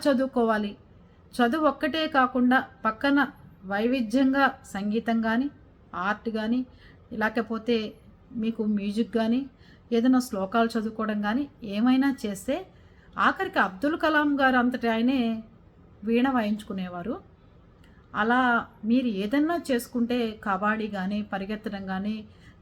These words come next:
గెంతడం కానీ, స్కిప్పింగ్ కానీ ఇలాంటివి చేస్తే ఒత్తిడి నుంచి అధిగమిస్తారమ్మా అని చెప్తే చూసిన వాడే లేదు అసలు ఆ వీడియో.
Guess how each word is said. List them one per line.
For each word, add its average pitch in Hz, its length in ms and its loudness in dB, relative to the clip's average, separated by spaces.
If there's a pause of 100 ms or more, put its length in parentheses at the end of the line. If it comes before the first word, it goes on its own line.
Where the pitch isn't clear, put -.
(100)
గెంతడం 226 400 0
కానీ, 208 440 -4 (380)
స్కిప్పింగ్ 247 460 0
కానీ 226 220 2
ఇలాంటివి 202 520 -4
చేస్తే 220 200 -6
ఒత్తిడి 254 380 -4
నుంచి 254 260 2
అధిగమిస్తారమ్మా 196 880 -2
అని 208 220 -2
చెప్తే 196 480 -6 (680)
చూసిన 269 320 0
వాడే 247 260 4
లేదు 226 200 2
అసలు 220 200 -2
ఆ 202 40 2
వీడియో. 202 320 -4